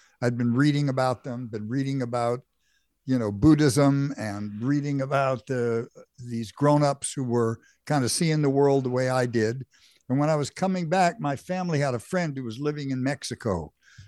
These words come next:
the first kind of openly gay man I'd ever met, a brilliant guy named David Campbell,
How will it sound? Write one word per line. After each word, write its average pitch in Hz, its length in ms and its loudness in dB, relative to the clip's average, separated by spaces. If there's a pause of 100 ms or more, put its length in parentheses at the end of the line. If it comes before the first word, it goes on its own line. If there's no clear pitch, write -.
(120)
the 117 80 0
first - 540 2
kind 139 240 0
of 127 100 -2
openly 131 540 2
gay 135 320 2
man 127 360 0
I'd 123 200 -4
ever 110 240 -4
met, 101 260 -6 (180)
a 147 40 -14
brilliant 139 440 2
guy 123 220 2
named 113 300 2
David 123 380 0
Campbell, 120 520 -4